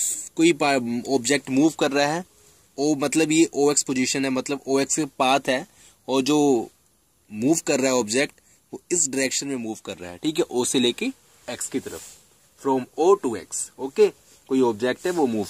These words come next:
कर रहा है। एक हम यहाँ पॉइंट सिलेक्ट करते हैं, इसको मान लेते हैं at any point। ठीक है, ए, at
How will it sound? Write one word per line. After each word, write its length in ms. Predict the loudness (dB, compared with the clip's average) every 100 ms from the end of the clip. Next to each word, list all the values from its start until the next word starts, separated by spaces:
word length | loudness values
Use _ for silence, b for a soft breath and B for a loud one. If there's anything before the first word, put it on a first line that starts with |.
| -6
कर 100 | -8
रहा 140 | -10
है। 60 | -16 -20 B B B B B
एक 200 | 0 2
हम 180 | 2 2
यहाँ 120 | 2 0 -2
पॉइंट 240 | 0 0
सिलेक्ट 280 | 0 0 0
करते 220 | -4 -2
हैं, 40 |
इसको 140 | -4 -2
मान 180 | -2 0
लेते 260 | -2 -2
हैं 200 | -2 -2 -6 _ _ _ -6 -2
at 300 | -2 -4 -20 _ _ _
any 240 | -2 0 0
point। 380 | 0 -2 -4 -12 _ _ _ _ _ _ _ _ _ _
ठीक 200 | -4 0
है, 160 | -2 -4 _ _ _ _ _ _ _ _ _ _ _ _ _ -8
ए, 580 | -2 2 2 2 2 0 -2
at 240 | 0 0